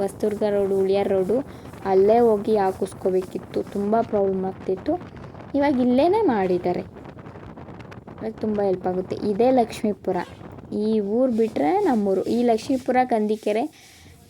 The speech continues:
ಎರಡು ಒಂದೇ ಆಗಬೇಕು. But, ಆ, ಕಂದಿಕೆರೆಯಲ್ಲಿ ಇದ್ದವರೆಲ್ಲ ಇಲ್ಲಿ ಬಂದು ಬಂದು ಸ್ವಲ್ಪ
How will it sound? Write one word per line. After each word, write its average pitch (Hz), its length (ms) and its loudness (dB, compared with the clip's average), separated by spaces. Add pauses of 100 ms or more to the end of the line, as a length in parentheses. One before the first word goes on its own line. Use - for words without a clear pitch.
ಎರಡು 202 220 4 (160)
ಒಂದೇ 214 320 2 (100)
ಆಗಬೇಕು. 190 520 -2 (880)
But, 214 280 0
ಆ, 190 500 0 (180)
ಕಂದಿಕೆರೆಯಲ್ಲಿ 247 680 4
ಇದ್ದವರೆಲ್ಲ 220 440 4 (120)
ಇಲ್ಲಿ 208 200 0
ಬಂದು 202 240 0
ಬಂದು 196 220 0
ಸ್ವಲ್ಪ 190 320 -2